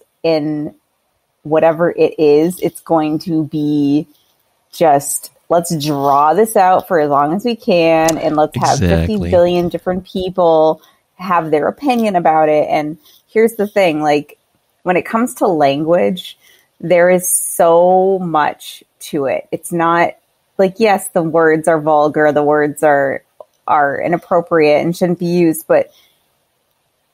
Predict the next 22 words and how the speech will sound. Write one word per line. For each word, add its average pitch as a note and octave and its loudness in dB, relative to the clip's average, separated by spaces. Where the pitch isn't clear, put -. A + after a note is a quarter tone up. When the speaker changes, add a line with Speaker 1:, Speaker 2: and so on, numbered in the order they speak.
Speaker 1:
what C#3+ -2
it, G3 2
what F3+ 2
are G3+ 2
they G#3 2
gonna G3 2
use F3 0
to - -6
replace D#3+ 0
it? D3+ 4
I D3 2
guarantee E3+ 0
the D#3+ -2
coming D#3+ -2
up D#3+ -2
with E3 0
the E3 -2
new D3 -2
name D3 0
is E3+ -6
gonna D#3+ 0
be C#3+ -2